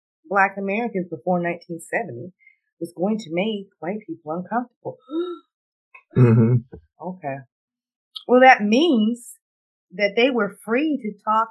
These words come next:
Speaker 1: at length about Rodney King, George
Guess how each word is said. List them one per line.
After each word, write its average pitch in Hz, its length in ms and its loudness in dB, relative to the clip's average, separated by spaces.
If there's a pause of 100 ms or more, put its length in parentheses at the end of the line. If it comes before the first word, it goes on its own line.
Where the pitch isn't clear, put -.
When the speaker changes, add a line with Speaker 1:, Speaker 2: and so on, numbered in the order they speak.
Speaker 1:
at 269 220 -2
length 233 420 -2 (480)
about 220 560 6 (640)
Rodney 143 280 -8 (100)
King, 254 320 0 (1300)
George 139 240 0